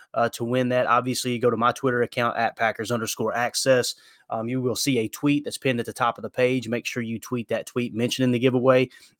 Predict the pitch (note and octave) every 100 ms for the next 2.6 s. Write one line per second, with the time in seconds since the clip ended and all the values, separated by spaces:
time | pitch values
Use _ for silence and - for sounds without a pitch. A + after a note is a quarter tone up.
0 | - A2+ A2+ G#2+ G#2 - B2 A#2 A2 G2
1 | - C#3 D#3 - _ _ _ - A2+ A2+
2 | A2 D#3 - C#3 C3 A#2